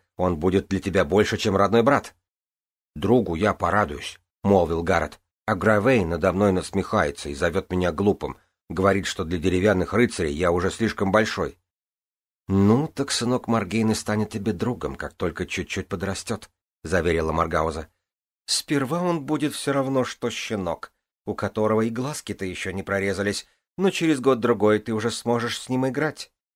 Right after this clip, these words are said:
Богиня внемлет молитвам малых детей, сынок, так что помолись богине, чтобы она тебя услышала и дала Маргейне и крепкого сына, и здоровье,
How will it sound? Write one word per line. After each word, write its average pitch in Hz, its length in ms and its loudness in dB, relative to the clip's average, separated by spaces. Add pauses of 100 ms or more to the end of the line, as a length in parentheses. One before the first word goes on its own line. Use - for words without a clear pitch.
(240)
Богиня 120 540 2
внемлет 117 520 4
молитвам 107 440 0
малых 104 360 0
детей, 98 460 -4 (340)
сынок, 151 540 -4 (160)
так 117 160 -2
что 123 480 -4
помолись 139 400 -2
богине, 85 540 -2 (260)
чтобы 104 300 0
она 104 140 4
тебя 101 260 2
услышала 95 580 0 (240)
и 113 80 -2
дала 104 280 2
Маргейне 101 540 2
и 90 40 -4
крепкого 95 420 -4
сына, 110 280 -2
и 107 160 -4
здоровье, 101 540 -2